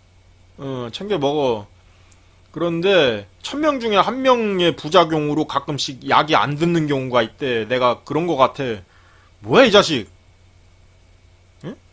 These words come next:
이게 붓기가 안 빠지면은 수술을 해야 된대. 수술이 실패하면은 이제 말을 못할지도 몰라. 아! 그래가지고 말을 못했구나, 너.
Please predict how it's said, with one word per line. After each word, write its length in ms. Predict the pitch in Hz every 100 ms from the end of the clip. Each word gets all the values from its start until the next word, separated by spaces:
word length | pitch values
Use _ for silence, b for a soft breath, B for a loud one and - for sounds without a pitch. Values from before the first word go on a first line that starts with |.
| _ _ _ _ _ _ -
이게 300 | 160 156 -
붓기가 480 | - 185 233 208 135
안 140 | 156
빠지면은 680 | 196 175 170 160 180 160 120
수술을 380 | - 254 285 247
해야 160 | 208 165
된대. 580 | 151 151 175 127 98 92 _ _ _ _ _ _ _ _ _ _ _ _ _ _ _ _ _ _ _ _ _
수술이 500 | - 247 254 226 202
실패하면은 680 | 165 247 240 233 202 202 196
이제 200 | 165 160
말을 340 | 127 120 180 165
못할지도 520 | 135 185 185 202 175
몰라. 240 | 139 143
아! 720 | 127 247 349 370 262 147 101 - _ _ _ _ _ _ _ _ _ _ _ _ _ _ -
그래가지고 340 | 277 339 302
말을 180 | 247 254
못했구나, 480 | 233 233 247 311 254
너. 360 | 208 180 107